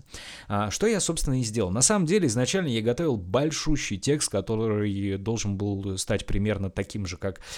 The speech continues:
м, выпуск про Регину Тодоренко. То есть это текст, который я читаю, собственно, мой текст, и он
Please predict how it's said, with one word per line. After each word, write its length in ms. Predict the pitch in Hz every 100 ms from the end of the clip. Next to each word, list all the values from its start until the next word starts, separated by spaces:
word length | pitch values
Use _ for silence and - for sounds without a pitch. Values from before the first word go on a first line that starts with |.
| - -
м, 220 | 98 101
выпуск 480 | 104 113 123 - -
про 180 | 110
Регину 320 | 104 107 110 101
Тодоренко. 540 | 104 113 175 220 135
То 80 | 120
есть 160 | 104
это 180 | 101 101
текст, 340 | 101 220 202 -
который 340 | 117 101 98
я 160 | 90 92
читаю, 840 | - - 196 196 156 - - -
собственно, 320 | 120 98 98
мой 240 | 98 131 113
текст, 380 | 185 202 -
и 20 | 107
он 240 | 143 143